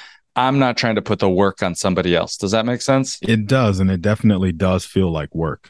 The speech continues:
Speaker 2: We're just now getting back to a world where we're attending conferences in real life and networking events and the team building things at work and all those kinds of things that you're talking about that are designed to get you out and shaking hands and meeting people. But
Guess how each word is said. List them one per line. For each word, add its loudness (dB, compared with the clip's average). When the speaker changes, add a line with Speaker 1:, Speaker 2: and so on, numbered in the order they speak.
Speaker 2:
We're 2
just 0
now 4
getting 4
back 0
to 2
a 2
world 0
where 0
we're -4
attending 0
conferences 0
in 2
real 2
life 0
and -6
networking 0
events -2
and -6
the -10
team 6
building 2
things 0
at -2
work 0
and 0
all 0
those -2
kinds -2
of -6
things -2
that -4
you're -6
talking -2
about 2
that 2
are -2
designed 0
to 0
get -4
you -4
out 0
and -6
shaking 2
hands 2
and -2
meeting 2
people. 2
But 0